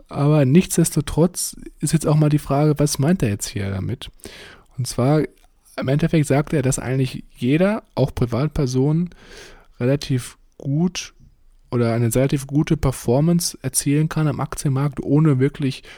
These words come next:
stundenlang Analysen zu treffen, wenn er wirklich gut diversifiziert und das Ganze auch breit streut. Und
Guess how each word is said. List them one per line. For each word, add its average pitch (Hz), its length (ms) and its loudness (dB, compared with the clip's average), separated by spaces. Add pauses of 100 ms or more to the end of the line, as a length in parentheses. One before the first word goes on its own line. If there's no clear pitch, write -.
stundenlang 135 720 2
Analysen 131 520 0
zu 123 120 -6
treffen, 156 520 -6 (500)
wenn 127 160 2
er 127 120 2
wirklich 135 280 -4
gut - 260 -4
diversifiziert 123 960 -2
und 120 400 -6
das 120 220 -2
Ganze 120 420 -4
auch 113 160 -6 (160)
breit - 300 -4
streut. 117 560 -4 (1040)
Und 120 400 -4